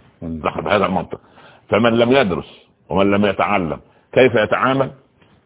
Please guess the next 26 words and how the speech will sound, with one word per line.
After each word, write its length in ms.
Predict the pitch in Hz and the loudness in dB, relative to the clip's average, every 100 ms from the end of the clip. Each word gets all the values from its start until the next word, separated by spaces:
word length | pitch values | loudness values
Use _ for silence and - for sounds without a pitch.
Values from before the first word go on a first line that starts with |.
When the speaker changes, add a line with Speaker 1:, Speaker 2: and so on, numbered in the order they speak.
| - | 0
Speaker 2:
ترسب 320 | 123 - 92 | 0 2 -4
الحياة 240 | 90 107 | -4 -4
وتظهر 320 | 104 104 87 78 | -2 -2 -4 -6
المشاكل، 340 | 73 71 73 - | -8 -8 -10 -2
وهذا 340 | 95 113 104 - | 0 0 -2 -2
سبب 280 | 110 95 85 | -4 -4 -8
مشاكل 340 | 82 110 90 | -8 -8 -8
كل 140 | - | -8
البيوت. 320 | 104 76 69 60 - - _ _ _ - | -6 -6 -10 -14 -20 -20 _ _ _ -4
Speaker 1:
ما 60 | |
هو 100 | 110 | -2
يعني 520 | 120 123 127 120 104 | 2 2 2 -2 -4
ال-، 140 | 104 98 | -8 -6
ال-، 160 | 110 120 | -4 -2
المشكلة 600 | 123 120 - 151 156 117 | -2 -2 -2 2 2 2
تكمن 420 | 135 127 127 107 | 0 -2 -2 -4
في 200 | - 104 | -4 -4
أن 240 | - 127 | -2 -2
النساء 480 | 117 101 90 131 120 | -2 -2 -2 -2 -4
يستمرئن 480 | 104 127 120 151 101 | -4 -4 -2 0 0
هذه 340 | 113 131 113 | 0 0 -2
المعاملة 520 | 107 98 90 101 127 | -2 -4 -4 -2 2
ويطلبنها 480 | 123 120 - 123 156 | 2 0 -2 0 0
باستمرار. 580 | 156 143 156 160 175 - | -2 -6 -4 0 0 0
Speaker 2:
لا، 240 | - 92 | -4 -4
يا 80 | - | -6